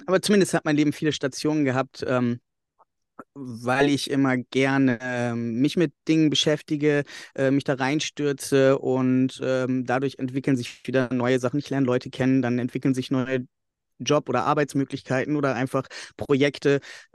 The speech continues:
Äh, das passiert immer so von ganz alleine und somit, äh, ist da halt viel, viel Bewegung im Leben drin. Ähm, was mich aber jetzt zu diesem Projekt Abnehmen mit Wow-Effekt gebracht hat, ist einerseits die Tatsache, dass ich halt selber,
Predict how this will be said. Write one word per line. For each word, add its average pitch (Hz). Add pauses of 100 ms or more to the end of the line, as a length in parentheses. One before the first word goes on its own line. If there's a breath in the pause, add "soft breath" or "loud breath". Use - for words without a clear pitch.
Äh, 131
das 127
passiert 156
immer 143
so 131
von 135
ganz 143
alleine 143
und 131
somit, 139
äh, 131
ist -
da 135
halt 127
viel, 135
viel 131
Bewegung 123
im 117
Leben 120
drin. 135 (440 loud breath)
Ähm, 127
was 139
mich 143
aber 139
jetzt 135 (340 loud breath)
zu -
diesem 160
Projekt 156
Abnehmen 139
mit 131
Wow-Effekt 139
gebracht 143
hat, 139
ist - (320 loud breath)
einerseits 139
die 131
Tatsache, 139
dass 127
ich 131
halt 127
selber, 139